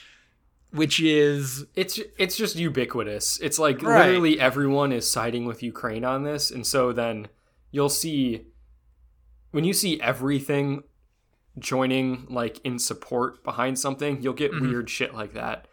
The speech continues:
Speaker 1: Yeah.
Speaker 2: Um, which I understand.
Speaker 1: That's, but then we are seeing some scary shit that's happening, where all that previous example, uh, OnlyFans just suspended every Russian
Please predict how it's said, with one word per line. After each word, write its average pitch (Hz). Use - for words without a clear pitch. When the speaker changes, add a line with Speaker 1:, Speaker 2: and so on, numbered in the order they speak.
Speaker 1:
Yeah. 120
Speaker 2:
Um, 113
which 131
I 131
understand. 120
Speaker 1:
That's, 104
but 240
then 240
we 214
are 196
seeing 160
some 143
scary 254
shit 120
that's 117
happening, 117
where 120
all 123
that 123
previous 202
example, 143
uh, 123
OnlyFans 143
just 147
suspended 165
every 151
Russian 151